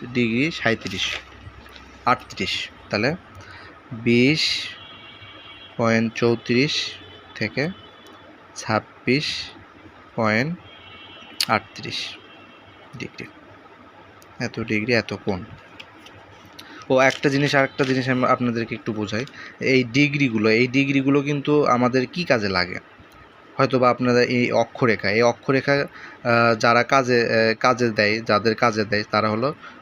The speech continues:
যারা বিমান চালায়। এই, এই অ্যাঙ্গেলে যাদের বিমান চালাবে যারা,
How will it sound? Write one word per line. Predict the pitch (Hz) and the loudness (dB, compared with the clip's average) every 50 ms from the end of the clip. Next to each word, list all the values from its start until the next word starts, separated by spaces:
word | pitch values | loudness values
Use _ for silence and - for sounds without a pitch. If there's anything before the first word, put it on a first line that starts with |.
| - - - | -20 -12 -2
যারা | - 123 117 117 | 0 0 2 2
বিমান | 110 123 160 160 151 139 123 104 | 2 2 2 4 4 2 2 0
চালায়। | - 98 85 87 90 87 - - - - - - - - - - - - | -4 -6 -6 -6 -8 -10 -12 -20 -20 -20 -20 -20 -20 -20 -20 -18 -6 0
এই, | 127 127 135 | 2 2 2
এই | 135 - 135 139 143 | 2 2 2 4 4
অ্যাঙ্গেলে | 147 143 139 139 139 131 139 139 143 139 | 6 4 4 2 2 2 2 4 2 4
যাদের | 131 135 135 123 135 131 123 | 4 2 2 2 0 -2 0
বিমান | 123 131 127 131 127 120 117 | 0 0 2 2 2 0 2
চালাবে | - 123 117 113 110 117 113 | 0 2 2 2 2 2 0
যারা, | 113 113 107 110 123 160 | 2 2 2 0 0 -2